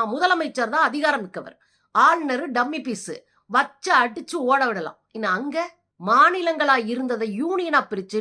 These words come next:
லடாக், காஷ்மீர்னு பிரிச்சுட்டாங்க. இந்த லடாக், காஷ்மீர்னு பிரிச்சதுல காஷ்மீர் பகுதியில உமர் அப்துல்லா இப்ப முதலமைச்சரா இருக்காரு. இப்ப யூனியனா பிரிச்சதுனால அவங்க கையில போலீஸும் கிடையாது,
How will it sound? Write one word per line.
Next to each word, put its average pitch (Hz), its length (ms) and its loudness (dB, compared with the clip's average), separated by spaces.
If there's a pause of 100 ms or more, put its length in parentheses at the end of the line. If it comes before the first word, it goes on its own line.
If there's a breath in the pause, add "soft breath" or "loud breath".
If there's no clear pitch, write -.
(120)
லடாக், 240 420 -2
காஷ்மீர்னு 214 580 -8
பிரிச்சுட்டாங்க. 185 460 -8 (560)
இந்த 165 160 -10
லடாக், 339 420 2
காஷ்மீர்னு 302 540 -2
பிரிச்சதுல 196 480 -4 (1040)
காஷ்மீர் 330 600 0
பகுதியில 226 440 -2
உமர் 294 340 2
அப்துல்லா 190 420 -4 (100)
இப்ப 262 300 -6
முதலமைச்சரா 208 600 -6
இருக்காரு. 147 360 -12 (380)
இப்ப 302 140 -6
யூனியனா 415 480 0
பிரிச்சதுனால 294 600 -4
அவங்க 254 220 -2
கையில 233 360 -6
போலீஸும் 214 420 -6
கிடையாது, 240 420 -6